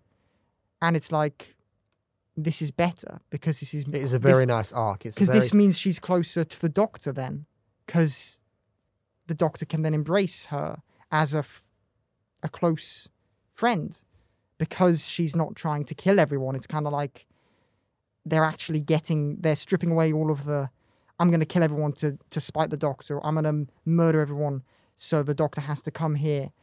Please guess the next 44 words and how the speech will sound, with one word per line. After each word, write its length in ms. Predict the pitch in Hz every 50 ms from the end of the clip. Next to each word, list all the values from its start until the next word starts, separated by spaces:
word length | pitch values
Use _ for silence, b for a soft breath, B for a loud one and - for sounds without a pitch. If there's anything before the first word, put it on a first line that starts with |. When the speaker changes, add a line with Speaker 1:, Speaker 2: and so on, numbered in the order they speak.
| _ _ -
Speaker 1:
Like, 180 | 170 170 -
it 80 | 180 170
gets 220 | - 202 190 -
away 200 | 208 190 196 185 196
all 160 | 240 233 196
of 60 | 170
that. 140 | 143 131 -
It's 120 | - - -
kinda 180 | - 185 180
like, 140 | 175 180 175
let's 200 | 208 233 233 -
strip 280 | - - - 285 226 -
away 200 | 247 233 220 220
all 160 | 214 220 214
of 120 | 190 175
the 360 | - 208 196 190 185 180 170 - _ _ _ _ _ _ _ _ _ _ _ -
beating 240 | 202 180 - 185 180
around 140 | 175 165
the 40 | 165 156
bush 240 | 160 156 143 -
here. 160 | - 143 131 131
Let's 180 | - 180 175 -
just 120 | 202 180
get 140 | - 226 190 -
to 40 |
the 80 | 175 190
point. 320 | - - 170 156 143 - -
You 200 | 175 165 190 190
two 380 | 175 - - 180 175 165 156 - _ _ _ _ _ _ _ _ _ _ _ _ _ _ _ _ _ _ - - _ _ _ _ _ _ _ _ _
hug, 320 | - 240 240 180 147 - - B B B B B B B
<laughs> 340 | _ _ _ _ _ _
you 100 | - 202
know? 300 | 202 233 277 285 285 247 - _ _ _ _ -
Which 280 | 120 117 185 - -
Speaker 2:
Yeah. 40 | 220
Speaker 1:
is, 80 | 202 196
and 160 | 180 190 196
I 40 | 196
think 220 | 190 - 226 220
that's 180 | 214 196 - -
a 40 | 202
lovely 520 | 190 202 220 226 226 208 190 190 185 170
progression, 600 | - - 165 160 165 160 151 151 - - 151 143
and 280 | - 156 156 156 147